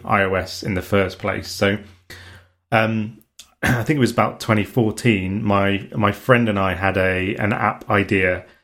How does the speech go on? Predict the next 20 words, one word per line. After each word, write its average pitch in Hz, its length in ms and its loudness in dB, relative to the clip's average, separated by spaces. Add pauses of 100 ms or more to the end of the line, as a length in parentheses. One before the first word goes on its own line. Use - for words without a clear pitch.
(160)
and 98 420 -2
this 107 180 -2
was 98 80 -2
obviously 92 220 -2
pre 95 260 0
any 95 160 0
kind 98 200 -2
of 92 100 -4
understanding 90 480 -2
of 82 60 -6
how 87 200 -4
to 87 120 -8
do 92 340 -2 (120)
any 98 180 0
kind 92 180 -2
of 82 80 -4
I 90 100 4
O 90 80 0
S 87 100 -6
development. 92 500 -2